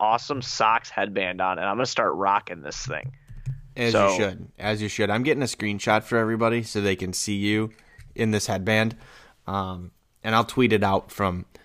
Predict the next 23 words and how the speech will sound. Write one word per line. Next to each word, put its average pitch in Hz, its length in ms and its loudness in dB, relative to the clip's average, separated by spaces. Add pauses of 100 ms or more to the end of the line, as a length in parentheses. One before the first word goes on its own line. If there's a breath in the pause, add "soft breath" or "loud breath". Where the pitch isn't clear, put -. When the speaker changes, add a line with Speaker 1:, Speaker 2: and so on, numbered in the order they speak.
(260 soft breath)
Speaker 2:
from 104 180 -2
the 101 80 2
various 95 460 2
accounts, - 600 -6
and 92 180 -8
we'll, 95 280 2
Speaker 1:
Yeah, 127 180 6
Speaker 2:
uh, - 40 2
Speaker 1:
man. 113 280 0 (300)
Th-, 123 160 -4
this 135 180 -2
headband's 123 460 0
gonna 117 140 -4
start 117 240 0
bringing 117 240 -2
good 110 160 0
luck. 110 220 2
So 110 120 0
I'm 113 80 2
gonna 135 140 0
wear 131 240 4
this 107 460 -4 (380)
Tuesday. 110 500 2